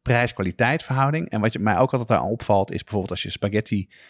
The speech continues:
zoekt, dan moet je echt goed opletten welke je pakt. Want je hebt heel vaak hele meer linguine-achtige, bredere, eh, spaghetti. Er zit ook een nummer bij en wat dunnere. En, eh, dat is, eh,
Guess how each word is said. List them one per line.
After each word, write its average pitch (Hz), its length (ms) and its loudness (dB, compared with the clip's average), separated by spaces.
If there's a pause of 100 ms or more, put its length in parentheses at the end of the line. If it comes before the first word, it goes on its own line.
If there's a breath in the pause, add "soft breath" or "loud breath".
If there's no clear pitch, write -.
(240 soft breath)
zoekt, 110 540 -2
dan 98 100 -2
moet 107 120 2
je - 60 -10
echt - 180 -4
goed - 120 -16
opletten 107 340 2
welke 92 220 0
je 90 140 -4
pakt. 85 220 0
Want 85 160 -6
je - 20 -20
hebt - 160 -6
heel 107 120 0
vaak 85 280 -6
hele 80 340 -6 (380)
meer 87 160 -4
linguine-achtige, 117 1080 2
bredere, 123 800 2
eh, 117 160 -4
spaghetti. 107 560 -2
Er 92 60 -6
zit 76 140 -6
ook 78 100 -8
een 92 80 -2
nummer 113 260 2
bij 98 340 0
en 82 160 -8
wat 85 160 -8
dunnere. 104 400 -4 (600 soft breath)
En, 107 260 4
eh, 95 200 4
dat 131 220 2
is, 143 160 0
eh, 127 280 8